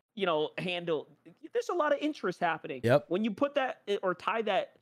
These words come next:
Speaker 1: mixed interest to a brand, you can see why a esports org is like, "Hey, you know, we just wanna get back to esports.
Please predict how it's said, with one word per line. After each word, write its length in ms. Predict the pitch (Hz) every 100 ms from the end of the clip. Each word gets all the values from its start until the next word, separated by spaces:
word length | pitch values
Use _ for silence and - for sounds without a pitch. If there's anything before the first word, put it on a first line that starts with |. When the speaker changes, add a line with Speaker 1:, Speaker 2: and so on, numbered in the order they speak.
| _ _ -
Speaker 1:
mixed 380 | 151 196 226 -
interest 520 | 175 208 - 180 -
to 180 | - 160
a 80 | 143
brand, 720 | 127 - 190 262 220 175 175 - _ _ _ -
you 180 | - 359
can 60 |
see 240 | - 254 226
why 440 | 214 202 185 185 175
a 80 | 170
esports 520 | 196 - - 180 -
org 220 | 175 175
is 80 | 160
like, 140 | 156
"Hey, 140 | 220 180
you 140 | 156
know, 140 | 180 175
we 100 | 226
just 240 | 349 -
wanna 140 | 240
get 140 | 190 170
back 220 | 165 165
to 60 | -
esports. 640 | 139 135 - 113 92 -